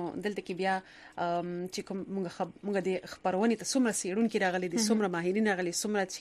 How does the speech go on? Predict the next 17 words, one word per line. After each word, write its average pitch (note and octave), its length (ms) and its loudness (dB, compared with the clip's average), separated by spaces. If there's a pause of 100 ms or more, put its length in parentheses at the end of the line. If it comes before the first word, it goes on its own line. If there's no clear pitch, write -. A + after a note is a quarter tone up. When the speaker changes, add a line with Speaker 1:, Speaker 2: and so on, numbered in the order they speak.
Speaker 1:
کوم G#3 200 -2
د F3+ 160 0
ښځو F#3+ 220 -4
د - 80 -2
حقونو G3+ 220 -2
فعالین F#3 400 0
راغلي F#3 260 0
دي، F#3 140 -2 (380)
انساني G3 380 0
حقونو G#3 240 -2
فعالین G3+ 380 0
راغلي F#3 300 -2
دي، F3 120 -4
هغوی B3 220 4
دا A3 140 6
وایي F3 200 0 (420)
چې - 80 -2